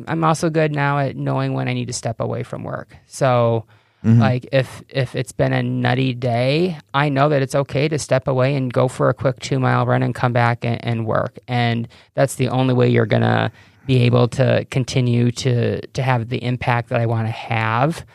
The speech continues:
Speaker 1: um, at work. And then also, you know, outside, like, finding the boundaries of work. So, like, we work from home.
Speaker 2: Mm-hmm.
Speaker 1: I leave that office for the day, that door shuts, I do not go back in there.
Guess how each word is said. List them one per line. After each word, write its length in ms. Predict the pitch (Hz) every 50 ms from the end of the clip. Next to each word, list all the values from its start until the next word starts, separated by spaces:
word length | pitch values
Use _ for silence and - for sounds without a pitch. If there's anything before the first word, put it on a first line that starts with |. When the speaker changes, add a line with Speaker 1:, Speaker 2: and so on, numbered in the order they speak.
| - _ _ _ _ -
Speaker 1:
um, 280 | - 131 131 127 127 127 -
at 240 | 127 127 127 - -
work. 320 | 139 143 147 160 180 -
And 180 | - - 135 135
then 160 | 139 131 127
also, 800 | 113 110 123 123 123 - - 127 123 120 120 120 120 113 - - _
you 80 | - 123
know, 200 | 117 117 113 113 -
outside, 460 | - 123 - - - 127 117 113 110
like, 320 | 110 113 110 107 107 - -
finding 400 | - - 123 120 123 123 127 123
the 100 | 120 117
boundaries 920 | 104 - 110 110 113 117 120 110 123 123 123 123 123 127 127 - - - - _ _ _ _ _ _ _ _ -
of 260 | 139 131 127 123 110
work. 300 | - - 104 113 131 -
So, 100 | - -
like, 160 | 123 120 117 -
we 80 | 131
work 200 | 123 123 123 -
from 160 | - 131 123
home. 360 | 110 127 120 110 95 92 107 - - - - -
Speaker 2:
Mm-hmm. 320 | 101 104 107 110 107 113 135 135
Speaker 1:
I 100 | 127 120
leave 260 | 127 127 131 131 123
that 220 | 123 123 120 -
office 320 | 127 123 127 - - 147 -
for 80 | -
the 80 | 147 147
day, 100 | 156 156
that 220 | 131 123 - -
door 180 | - 120 120 117
shuts, 300 | - - 127 123 - -
I 60 | 117
do 120 | 117 113
not 280 | 110 110 113 107 110 110
go 120 | - 110
back 320 | 101 - 98 - - - -
in 120 | - -
there. 280 | - - - - 131